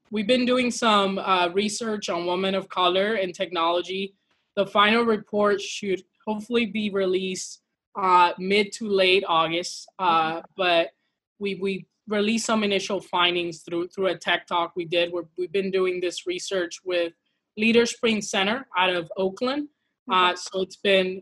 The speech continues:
Speaker 1: national in that way, where we interview women from Boston and New York to, uh, San Francisco, uh, and, and in Cleveland.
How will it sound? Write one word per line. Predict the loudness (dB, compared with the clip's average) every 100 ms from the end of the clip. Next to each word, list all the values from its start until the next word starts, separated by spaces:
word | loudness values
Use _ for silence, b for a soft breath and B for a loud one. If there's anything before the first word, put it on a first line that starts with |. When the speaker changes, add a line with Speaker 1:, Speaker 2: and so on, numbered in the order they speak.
| _ _ -6
Speaker 1:
national | 0 2 2 -2 -2 0
in | 0
that | 0 0 2
way, | 2 2 2 0
where | -4 -2 0 0
we | -2 -2 -2 -6 _ _
interview | 0 2 2 -2 -4
women | -2 -2 0 -2 -2 -8 -6
from | -2 -2 -4 -10 -2
Boston | 4 4 4 -2 -4
and | -2 -6
New | -6
York | 0 4 4 4 -2 -12 -6
to, | -2 0 0 -4 _ _ -2
uh, | 2 2
San | 2 -4 -4
Francisco, | -8 -10 -6 -6 -4 -2 2 4 4 0 0
uh, | 4 4 4 2 0 -2 -8 -4
and, | 0 2 0 -2 -6
and | -4 -4 -6 -8 _ _ _ -10
in | -10
Cleveland. | -6 -4 -2 -2 -4 -4